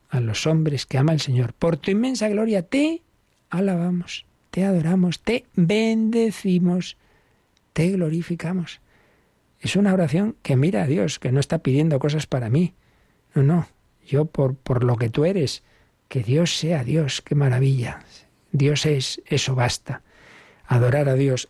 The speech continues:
alabar a Dios, bendecirle, "Te adoramos, te glorificamos, te damos gracias". Nos falta ese sentido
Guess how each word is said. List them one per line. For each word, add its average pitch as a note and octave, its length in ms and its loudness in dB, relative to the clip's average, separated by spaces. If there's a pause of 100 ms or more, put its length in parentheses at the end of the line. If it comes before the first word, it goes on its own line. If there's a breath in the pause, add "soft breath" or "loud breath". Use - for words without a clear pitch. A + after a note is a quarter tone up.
alabar C3+ 560 -2
a C#3 80 0
Dios, C#3+ 440 0 (360 soft breath)
bendecirle, C#3+ 1000 0
"Te C#3 120 -8
adoramos, C#3 540 0
te D3+ 120 -2
glorificamos, C#3 720 0
te - 120 -2
damos C#3 280 0
gracias". C3 500 -2 (720 soft breath)
Nos B2 180 0
falta F#3+ 340 0
ese C3+ 200 0
sentido B2+ 720 0